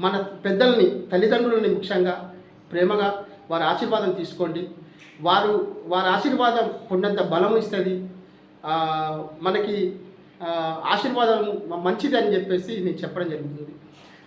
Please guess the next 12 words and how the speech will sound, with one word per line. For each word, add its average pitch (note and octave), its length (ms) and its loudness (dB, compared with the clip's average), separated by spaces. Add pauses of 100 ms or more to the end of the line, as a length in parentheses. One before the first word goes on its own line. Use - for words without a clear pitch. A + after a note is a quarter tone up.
(120)
తల్లిదండ్రుల A#3 520 4
ఆశీర్వాదం G#3 760 2 (400)
చాలా F#3+ 240 4
మంచిది. F#3+ 480 -4 (640)
మనమందరం G#3 460 4
కూడా B3+ 180 2
తల్లిదండ్రులని, G#3 720 2
ఆ, E3 80 0 (540)
ఆ E3 60 -2
లేనోళ్ళకి A3 500 2
తెలుస్తుంది F3+ 440 0
బాధ. D#3 440 -6